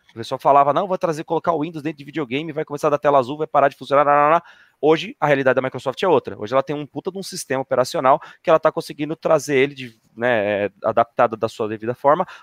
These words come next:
pra todos os, os, os hardwares que ela venha lançar. Então, onde eu acho interessante essa, essa forma, que eu acho que é uma estratégia muito inteligente, nós vamos ver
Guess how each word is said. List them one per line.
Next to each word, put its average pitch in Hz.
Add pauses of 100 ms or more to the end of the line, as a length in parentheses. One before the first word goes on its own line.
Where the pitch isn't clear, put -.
pra 165
todos 165
os, 185 (260)
os, 151
os 139
hardwares 143
que -
ela 156
venha 147
lançar. 156 (160)
Então, 160
onde 208
eu 196
acho 170
interessante 147
essa, 117
essa 110
forma, 190 (240)
que -
eu 127
acho 139
que -
é -
uma 135
estratégia 127
muito 143
inteligente, 127
nós 160
vamos 165
ver 147